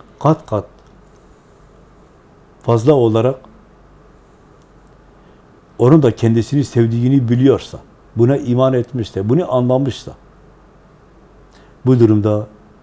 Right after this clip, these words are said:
her konuda ona güvenmez mi? Tevekkül etmez mi? Tevekkül edip güvenir. İşini de ona bırakır, gönlünü de ona bırakır,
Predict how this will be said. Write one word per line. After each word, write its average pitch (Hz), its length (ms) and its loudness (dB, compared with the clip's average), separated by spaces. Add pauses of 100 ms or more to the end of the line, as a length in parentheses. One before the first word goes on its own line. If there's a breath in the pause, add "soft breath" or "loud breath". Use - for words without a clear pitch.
(120)
her 151 280 0
konuda 113 400 0
ona 110 220 -4
güvenmez 113 560 -2
mi? 80 120 -16 (260)
Tevekkül 107 400 -2
etmez 143 400 -6
mi? - 60 -18 (380)
Tevekkül 107 360 -4
edip 120 240 -2 (160)
güvenir. 98 460 -8 (1900 soft breath)
İşini 151 400 2
de 127 60 4
ona 104 340 -2
bırakır, 101 420 -4 (720)
gönlünü 117 480 0
de 113 80 -2
ona 101 340 -4
bırakır, 101 400 -8